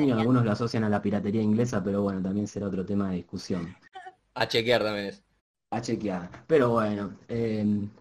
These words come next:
Speaker 2: para no robar más tiempo, quisiera una serie de noticias cortitas, pero como para que debatamos, ¿no? Esto también puede ser una pregunta para el público.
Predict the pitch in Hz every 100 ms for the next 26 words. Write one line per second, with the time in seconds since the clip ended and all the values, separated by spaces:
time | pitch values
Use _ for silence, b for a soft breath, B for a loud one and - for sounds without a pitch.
0 | - 113 127 156 160 135 117 104 104 120
1 | 131 127 123 131 143 143 117 110 95 92
2 | 98 - _ _ _ _ 110 95 143 123
3 | 101 92 87 87 - _ - - - 147
4 | 139 120 110 - 135 107 101 98 131 110
5 | - 104 - 87 131 110 101 98 104 104
6 | 104 107 110 113 127 135 104 98 120 175
7 | 156 113 117 135 123 113 131 107 107 113
8 | 98 92 92 107 95 90 87 92